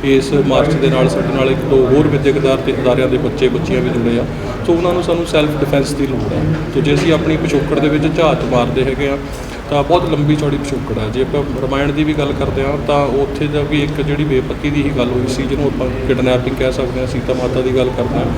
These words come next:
ਉਹਦੇ ਪਿੱਛੇ ਰਾਮਾਇਣ ਦੀ ਪੂਰੀ ਲੜਾਈ ਹੋ ਗਈ ਸੀ। ਮਹਾਭਾਰਤ ਦੇ ਵਿੱਚ ਬੇਪਤੀ ਹੁੰਦੀ ਹੈ ਦ੍ਰੋਪਦੀ ਦੀ, ਉਹਦੇ ਪਿੱਛੇ ਪੂਰੀ ਲੜਾਈ ਹੋ ਗਈ ਸੀਗੀ।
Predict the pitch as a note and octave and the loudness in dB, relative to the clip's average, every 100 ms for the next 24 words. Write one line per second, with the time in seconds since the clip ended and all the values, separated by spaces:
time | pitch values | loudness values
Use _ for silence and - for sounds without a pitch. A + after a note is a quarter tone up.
0 | - - - F3+ F#3 F#3 F#3+ F3+ E3 D#3+ | -4 -4 -2 2 2 2 2 2 2 2
1 | E3 E3+ E3+ E3 D3+ D3 C#3+ A2+ G2+ - | 0 0 2 2 2 2 2 0 -2 -4
2 | - - - - D#3 C3+ C#3+ C#3+ D#3+ C#3 | -6 -6 -6 -2 2 4 6 6 4 2
3 | C#3 C3+ C3+ C#3 C3 B2+ C3 B2+ C#3 B2+ | 0 0 0 0 2 2 0 -2 -2 0
4 | B2+ B2+ B2 B2+ - D3 - B2+ - - | 2 2 4 4 4 2 2 0 -2 -4
5 | - - - E3 D#3+ F#3+ F#3 F#3 D#3 D#3 | -4 -2 -2 0 0 0 2 2 2 4
6 | D3+ D3 A2+ A#2 G#2+ G#2 | 4 2 0 0 -2 -2